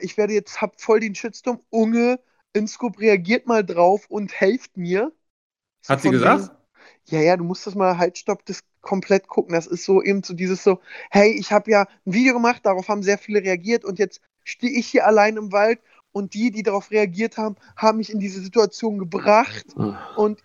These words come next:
Speaker 1: ihr, ihr nehmt, ich nehm, muss euch jetzt in die Verantwortung nehmen, was ihr mir angetan habt, auch wieder zu verbessern.“ So, und da war schon so, wo ich so dachte, „Alter, Mädel, nein.“ Und dann
Speaker 2: Ja.
Speaker 1: kam auch so, okay, ich muss zugestehen, äh, ich hab bei Insco paar Sachen so falsch formuliert, bla, bla, bla.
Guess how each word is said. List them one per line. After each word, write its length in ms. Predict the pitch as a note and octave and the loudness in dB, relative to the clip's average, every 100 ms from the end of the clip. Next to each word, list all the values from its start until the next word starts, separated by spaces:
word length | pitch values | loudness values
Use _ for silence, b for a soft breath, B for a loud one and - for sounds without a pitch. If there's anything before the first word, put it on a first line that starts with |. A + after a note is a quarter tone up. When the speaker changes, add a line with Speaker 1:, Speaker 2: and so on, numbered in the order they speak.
| - | -6
Speaker 1:
ihr, 220 | A3 A#3 _ | -4 -4 _
ihr 80 | B3+ | -6
nehmt, 240 | G#3 A3+ A3 | -2 -2 -4
ich 100 | G3 | -8
nehm, 140 | A3+ | -6
muss 220 | G#3+ G#3+ - | -4 -6 0
euch 200 | A3 A3+ | 0 0
jetzt 180 | A3+ | -8
in 60 | A#3 | -6
die 100 | A3+ | -4
Verantwortung 600 | G#3+ F#3+ G#3+ A3 A3 A3 | 0 0 0 -2 -4 -4
nehmen, 240 | G#3 A3 A3 b _ - | -6 -6 -10 b _ -2
was 260 | F#3+ G3 - | 0 0 -4
ihr 120 | B3 | -2
mir 180 | A#3+ F3 | -2 -4
angetan 520 | A#3 B3 A#3+ G#3+ G#3+ | -4 -4 -6 -4 -4
habt, 220 | G#3+ G#3 G3+ | -6 -6 -8
auch 120 | G3 | -6
wieder 220 | G#3+ G#3 | -4 -4
zu 120 | - | -6
verbessern.“ 640 | F#3 F3+ G3 G#3 C4 C#4 D4 _ _ _ _ | -10 -4 -4 -4 -6 -8 -10 _ _ _ _
So, 240 | A3 G3+ - | -6 -6 -6
und 180 | F#3+ | -2
da 120 | A3 A#3 | 0 2
war 100 | A#3+ | 0
schon 200 | B3+ A3 | -4 -10
so, 120 | G#3 | -10
wo 60 | |
ich 100 | G#3+ | -10
so 60 | - | -6
dachte, 320 | G#3+ - - | -6 -6 -10
„Alter, 480 | F#3+ A#3 C4 - E3 | -6 -4 -4 -2 -6
Mädel, 420 | D#3+ F#3+ B3+ G#3+ | -6 -8 -8 -8
nein.“ 580 | E3+ E3+ G3 C4+ F3+ B2 G#2 _ b b | -6 -6 -4 -4 -4 -8 _ _ b b
Und 100 | F3+ | -2
dann 80 | G3 | 2
Speaker 2:
Ja. 60 | |
Speaker 1:
kam 140 | G3+ G#3 | 2 2
auch 100 | G#3+ | -4
so, 160 | A#3 | -2
okay, 320 | - - B3+ A#3+ | -4 -2 -2 -2
ich 80 | |
muss 200 | G#3 G#3+ - | -4 -8 -10
zugestehen, 500 | A3+ G#3+ - A3+ - | -12 -12 -6 -6 -4
äh, 200 | F#3+ F#3 b b | -4 -6 b b
ich 80 | - | -4
hab 100 | G3 | -2
bei 80 | G#3 | -2
Insco 320 | - A3 - F#3+ | -4 -6 -6 -6
paar 200 | G3 F3 | -2 2
Sachen 400 | F#3 F#3+ F#3+ E3+ | 2 0 -6 -6
so 140 | E3 | -6
falsch 280 | - E3 - | -2 -2 -2
formuliert, 460 | E3 D#3 E3 A3+ | -8 -6 -2 -2
bla, 180 | E3 D#3 | 2 2
bla, 180 | D3 C#3+ | 2 0
bla. 300 | C3+ F#3 C4 | 2 0 0